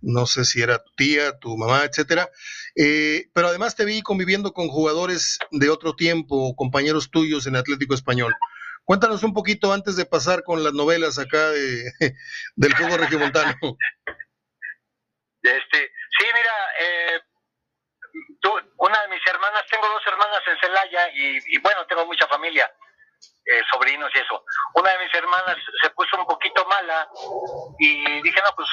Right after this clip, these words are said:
Speaker 2: voy y la veo", aprovechando, entre otras cosas, ¿verdad? Y me pasé una tarde sensacional porque vi a mis dos hermanas. Pero en Querétaro, en Querétaro teníamos la co-, una, una reunioncita de gente del Atlético Español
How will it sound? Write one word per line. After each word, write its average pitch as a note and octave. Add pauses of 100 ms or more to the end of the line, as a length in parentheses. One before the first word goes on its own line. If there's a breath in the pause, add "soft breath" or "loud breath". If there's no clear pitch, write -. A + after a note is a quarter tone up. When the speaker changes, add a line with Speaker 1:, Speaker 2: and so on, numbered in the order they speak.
Speaker 2:
voy E3+
y F3
la D3+
veo", C3+ (680)
aprovechando, D#3
entre D3
otras C#3+
cosas, A2
¿verdad? C#3 (200)
Y -
me D3+
pasé E3+
una F#3
tarde F3
sensacional C#3+ (540)
porque C3
vi D3+
a D#3
mis D3
dos C3+
hermanas. A#2+ (1040 loud breath)
Pero F3
en F3
Querétaro, G#3+ (200)
en D#3
Querétaro G3+
teníamos F#3+ (260)
la D3
co-, D#3+
una, F3+
una F#3+
reunioncita D#3+
de D#3
gente E3
del C#3
Atlético E3
Español E3